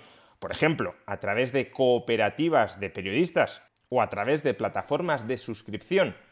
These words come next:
por parte de los usuarios, dejando de lado ese debate, lo llamativo en el asunto que nos ocupa, en la oferta que ha hecho Elon Musk para comprar Twitter,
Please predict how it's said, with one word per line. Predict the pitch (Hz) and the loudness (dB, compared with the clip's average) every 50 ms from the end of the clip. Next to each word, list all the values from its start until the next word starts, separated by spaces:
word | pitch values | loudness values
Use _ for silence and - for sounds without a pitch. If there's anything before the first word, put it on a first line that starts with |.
| _ _ _ | _ _ _
por | - 104 - - - | -4 -4 -2 0 2
parte | 139 139 139 - - 110 95 - - | 2 2 2 0 -4 -8 -8 -8 -8
de | 95 104 | -8 -8
los | 98 95 - - | -8 -8 -8 -10
usuarios, | - - 139 175 196 165 120 117 135 143 - - _ _ _ _ _ | -6 2 4 6 6 6 4 2 2 0 -2 -14 _ _ _ _ _
dejando | - 120 123 175 202 220 226 214 | -6 -6 2 2 2 4 4 6
de | 190 175 | 6 8
lado | 185 190 175 131 98 90 - - - - - | 8 6 6 6 2 -4 -4 -14 -20 -10 -10
ese | 113 113 - 151 | -8 -4 -2 0
debate, | 160 170 170 160 139 - - 117 120 - - - _ - - _ _ - | 2 4 6 4 4 4 2 -4 -4 -4 -8 -20 _ -20 -20 _ _ 0
lo | 135 147 147 147 | 2 4 6 6
llamativo | 143 143 135 135 135 131 131 - 240 254 254 196 123 92 90 - _ - | 6 4 4 4 4 2 0 2 0 0 0 2 0 -2 -2 -6 _ -12
en | - 107 107 | -10 -6 -4
el | 104 104 | -2 -2
asunto | 101 - - 190 226 214 - 131 - | -2 -2 -2 -4 -2 0 0 0 0
que | 104 | 0
nos | 113 135 165 | -4 0 0
ocupa, | 202 185 202 208 165 - 107 110 131 - - _ _ | 0 2 2 2 2 4 2 2 2 0 -10 _ _
en | - 98 90 87 | -14 -14 -12 -8
la | 87 87 87 | -6 -6 -6
oferta | 90 - - 185 220 214 208 - 101 95 | -4 2 4 4 4 4 2 -2 -2 0
que | - 110 | 2 4
ha | 113 131 | 4 4
hecho | 147 147 - - - 107 95 - - | 4 2 -2 -4 -4 -4 -4 -4 -4
Elon | - 131 135 143 143 139 | -4 -2 -2 0 0 0
Musk | 151 160 - - | 0 -2 -2 0
para | - 104 101 - | -2 -2 -2 -2
comprar | - 101 90 117 123 131 - | -4 -6 0 0 0 0 2
Twitter, | - 185 170 - 135 143 151 170 | 0 -2 0 4 2 2 2 2